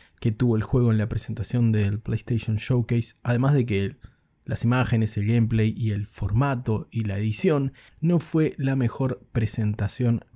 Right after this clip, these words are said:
para el juego, y esto, según Bloomberg, parece que hizo un poco de mella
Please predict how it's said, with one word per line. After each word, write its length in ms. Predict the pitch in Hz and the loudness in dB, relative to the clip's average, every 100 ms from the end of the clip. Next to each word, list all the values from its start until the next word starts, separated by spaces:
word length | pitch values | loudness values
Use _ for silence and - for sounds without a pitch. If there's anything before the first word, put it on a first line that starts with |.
| _ | _
para 220 | - 110 104 | -6 -4 -4
el 100 | 107 | -2
juego, 500 | 170 156 147 147 151 - - _ | 2 4 4 0 -2 -12 -20 _
y 100 | 151 | 0
esto, 500 | 156 160 160 151 - - | 0 2 2 2 -2 -8
según 440 | - 123 147 151 | -6 -2 0 2
Bloomberg, 440 | 135 135 127 - | 4 4 2 0
parece 480 | - 110 127 127 123 | -2 0 2 0 -2
que 140 | 113 110 | -2 -2
hizo 180 | - | 0
un 160 | 117 107 | 0 0
poco 300 | 131 135 120 | -2 0 2
de 80 | 113 | 2
mella 480 | 123 120 - 123 | 2 0 0 -2